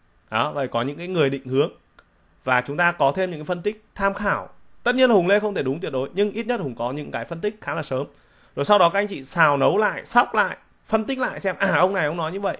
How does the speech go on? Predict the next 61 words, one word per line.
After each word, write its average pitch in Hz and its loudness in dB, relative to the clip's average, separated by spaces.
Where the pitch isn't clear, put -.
nó 135 -4
đúng 143 2
hay 196 -4
nó 135 -6
sai, 180 -4
nó 143 -2
hợp 190 4
lý 165 0
hay 208 -2
nó 196 0
không 190 -2
hợp 143 0
lý. 170 0
Đó. 131 -2
Nó 160 2
hợp 202 8
lý 208 2
thì 202 0
nó 151 0
hợp 170 2
lý 170 0
ở 156 4
chỗ 160 -4
nào, 170 2
nó 131 -2
chưa 233 4
hợp 180 4
lý 151 -2
thì 196 -4
chưa 180 -2
hợp 131 -2
lý 156 -4
ở 151 -6
chỗ 135 -4
nào, 151 0
chúng 131 -10
ta 160 -4
điều 156 6
chỉnh 123 -4
lại 143 -2
cho - 2
nó 180 0
hợp 170 -2
lý 131 -6
theo 165 -10
ý 139 -6
mình. 156 -2
Đó, 110 -10
ví 202 2
dụ 233 -4
như 196 -10
vậy. 220 -6
Đó 139 2
thì 190 -2
đấy 147 4
sẽ, 156 -4
sẽ 170 -4
rất 214 -2
là 160 -2
ok. 156 -2
Và, 156 8